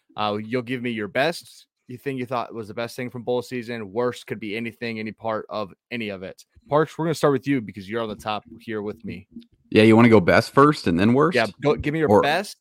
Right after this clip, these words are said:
Speaker 1: and then worst. So then
Speaker 2: Okay, so
Speaker 1: you'll give me
Speaker 2: my
Speaker 1: both,
Speaker 2: best
Speaker 1: and then I'll go the next.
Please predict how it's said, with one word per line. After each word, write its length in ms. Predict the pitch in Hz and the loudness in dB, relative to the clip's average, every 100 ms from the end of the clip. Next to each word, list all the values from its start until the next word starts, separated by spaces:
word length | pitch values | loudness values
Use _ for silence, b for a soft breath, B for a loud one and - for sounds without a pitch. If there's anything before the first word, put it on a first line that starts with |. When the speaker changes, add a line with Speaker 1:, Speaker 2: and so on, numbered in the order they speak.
| _ _ _ - | _ _ _ -8
Speaker 1:
and 120 | 127 | -4
then 280 | 131 131 110 | -2 -4 -6
worst. 440 | 104 87 - _ | -8 -8 -16 _
So 180 | - 117 | -12 -8
then 140 | 110 | 2
Speaker 2:
Okay, 300 | 113 110 87 | 4 4 0
so 240 | 76 - - _ | -2 -10 -12 _
Speaker 1:
you'll 280 | 123 127 147 | -8 -2 -2
give 180 | 147 147 | 0 2
me 20 | 104 | 2
Speaker 2:
my 60 | |
Speaker 1:
both, 160 | 107 131 | 4 4
Speaker 2:
best 220 | 107 117 | 4 2
Speaker 1:
and 60 | 120 | -2
then 80 | 117 | -6
I'll 80 | 107 | -6
go 160 | 107 | -6
the 80 | 98 | -8
next. 380 | 95 80 - | -8 -14 -20